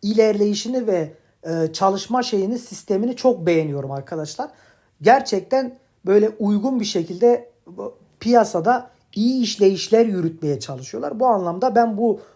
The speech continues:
borsayı bir şekilde kendi çapımda desteklemeye çalışıyorum. Neden? Bunu kayıt, şey yapmak istemiyorum. Hani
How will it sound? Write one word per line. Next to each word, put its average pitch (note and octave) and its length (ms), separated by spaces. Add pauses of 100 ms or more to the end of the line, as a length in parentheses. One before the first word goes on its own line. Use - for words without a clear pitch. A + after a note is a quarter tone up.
(180)
borsayı A#3 600 (340)
bir B3+ 60
şekilde A#3 480
kendi G#3 380
çapımda G#3+ 640 (300)
desteklemeye F#3+ 720
çalışıyorum. D3+ 460
Neden? B3 240
Bunu G#3+ 200
kayıt, F#3+ 380
şey - 200
yapmak A3 360
istemiyorum. F#3+ 420
Hani E3+ 180